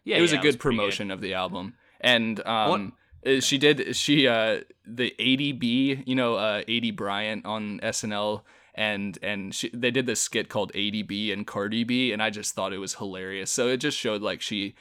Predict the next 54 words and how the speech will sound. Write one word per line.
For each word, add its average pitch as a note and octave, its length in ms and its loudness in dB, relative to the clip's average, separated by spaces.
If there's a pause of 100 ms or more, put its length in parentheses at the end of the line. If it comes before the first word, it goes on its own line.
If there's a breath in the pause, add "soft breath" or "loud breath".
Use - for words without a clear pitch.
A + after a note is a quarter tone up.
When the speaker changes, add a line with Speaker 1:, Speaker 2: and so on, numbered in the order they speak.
(200 soft breath)
Speaker 2:
she C3+ 120 -2
does C3 280 4
have B2 180 2
some A2+ 160 -2
humor, A2+ 720 0 (460 soft breath)
uh, G2+ 320 0
built A2+ 360 -2
into, G2+ 720 -4 (180)
you G#2 160 -6
know, F#2 140 -6
her G2+ 180 -8
persona, G2 640 -4
and F#2+ 100 -2
Speaker 1:
Oh, D#3+ 120 2
Speaker 2:
she, B2 140 2
Speaker 1:
yeah, G#2+ 140 0
Speaker 2:
she C#3 140 2
Speaker 1:
definitely, C3 40 4
Speaker 2:
recognizes G2+ 800 -2
Speaker 1:
definitely. F#2+ 100 -4
Speaker 2:
that F#2 60 -6
it's, - 180 -6
like, F2+ 360 -8
a, G2 140 -12 (180)
a G2 40 -8
big F#2+ 380 -10
goof, - 380 -10
kind A2+ 260 -4
of, B2 260 0
and, G#2 200 -4
like, F#2 240 -8
she's, G2 480 -8 (260 loud breath)
she's, G2 380 -8
her G#2 160 -8
character F#2+ 640 -6
is G2+ 140 -4
a G2+ 60 -4
little G2+ 220 -6
bit G#2 160 -6
ridiculous, G#2 760 -4
and G#2+ 80 -4
I G#2+ 80 0
think - 200 -6
it's - 120 -10
cool G2+ 260 -6
that F#2+ 140 -6
she G#2 140 -6
can, G2 180 -6
like, F#2 220 -6
accept - 420 -6
that F#2+ 240 -2
and G2 160 -6
just F#2+ 220 -10
be, F2+ 300 -4